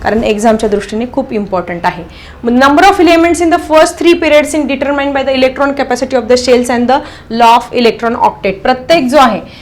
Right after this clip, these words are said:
काही जे, अ, इलेक्ट्रॉनची संख्या कमी असेल तर ते त्यांचं, अ, ड्युएट कंप्लीट करत असतात, म्हणजे,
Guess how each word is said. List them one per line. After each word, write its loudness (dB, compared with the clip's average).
काही 0
जे, 2
अ, 0
इलेक्ट्रॉनची 2
संख्या 2
कमी -2
असेल -4
तर 0
ते 0
त्यांचं, 0
अ, 0
ड्युएट 2
कंप्लीट 2
करत -4
असतात, -6
म्हणजे, -2